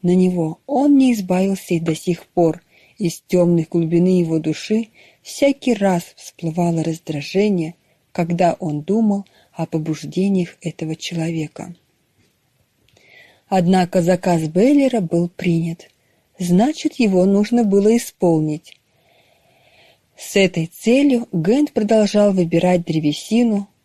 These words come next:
когда в мастерской раздался "Звонок" и в нее вошел доктор Себастьян.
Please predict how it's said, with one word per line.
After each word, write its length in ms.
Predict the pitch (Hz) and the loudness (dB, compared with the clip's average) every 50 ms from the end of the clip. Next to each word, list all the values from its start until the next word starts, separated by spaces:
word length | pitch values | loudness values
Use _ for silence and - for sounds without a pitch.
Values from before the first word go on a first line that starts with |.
| _ - | _ -4
когда 360 | 190 180 175 175 190 180 165 | -2 0 2 2 2 2 4
в 40 | 170 | 2
мастерской 640 | 160 156 - - - 160 143 - - - 269 302 | 2 0 -2 -2 -4 -4 -4 -4 -4 0 0 2
раздался 560 | - 240 185 160 156 165 185 196 190 - 190 180 | 2 2 0 -2 0 0 2 2 2 0 -4 -4
"Звонок" 600 | 175 180 180 185 180 160 160 143 151 _ - - _ _ _ _ _ - | -2 0 0 0 0 0 -2 -6 -8 _ -20 -20 _ _ _ _ _ 0
и 140 | 185 180 165 | 0 0 2
в 60 | 170 | 2
нее 360 | 160 156 151 147 160 202 240 | 2 2 2 0 0 0 0
вошел 520 | 254 254 240 - - - 214 214 220 220 _ _ - | 2 0 -2 -2 0 0 0 0 0 -4 _ _ -10
доктор 420 | 170 151 160 151 160 - - 180 | -4 -4 -4 -4 -4 -4 -6 -6
Себастьян. 840 | - - - 180 170 180 180 175 - - - 170 156 143 143 165 170 | -6 -2 -4 0 2 2 0 0 -2 -8 -6 -6 -4 -4 -6 -10 -14